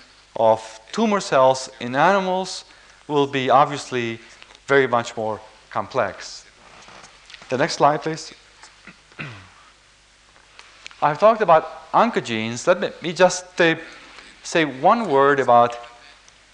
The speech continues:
what these are. Uh, simply, an oncogene is a cellular gene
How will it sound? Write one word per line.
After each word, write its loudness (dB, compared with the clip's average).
what 0
these -2
are. 4
Uh, -4
simply, -2
an 2
oncogene -2
is -6
a -6
cellular 2
gene -8